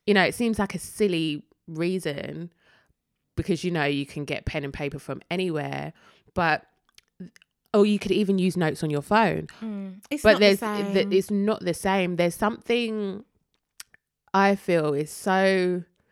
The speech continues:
Speaker 1: powerful in writing something in a space that is, you've made that space special.
Speaker 2: Mm-hmm.
Speaker 1: That notebook is special. That notebook looks a certain way. You were drawn to that notebook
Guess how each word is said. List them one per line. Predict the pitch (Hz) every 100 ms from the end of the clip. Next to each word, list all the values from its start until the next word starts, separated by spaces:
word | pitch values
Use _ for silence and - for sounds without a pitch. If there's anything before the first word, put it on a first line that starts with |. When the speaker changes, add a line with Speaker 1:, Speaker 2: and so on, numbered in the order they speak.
| _ _ _ _ _ _ _ _ _ _ _ _
Speaker 1:
powerful | - 185 190 202 190 160 143 143 - -
in | 190 170 160 151 _ _ _
writing | 185 175 190 208 180
something | 170 180 156 - 156 151 156 -
in | 170
a | 160
space | - - - 180 156 151 -
that | - 151 - -
is, | 156 156 - _ _
you've | 170 175 185 175
made | 180 170
that | 165 -
space | - 175 156 -
special. | 170 160 - 139 139
Speaker 2:
Mm-hmm. | 226 226 240 226 240 247 -
Speaker 1:
That | 180 165
notebook | 175 180 - 156 -
is | 156
special. | - 160 156 - 151 143
That | 143 156
notebook | 160 156 - 156 131 - -
looks | 160 160 - -
a |
certain | 151 156 143 151
way. | 151 147 143 147
You | 151 160
were | 156
drawn | 143 160 156
to | 151
that | 156 -
notebook | 156 147 -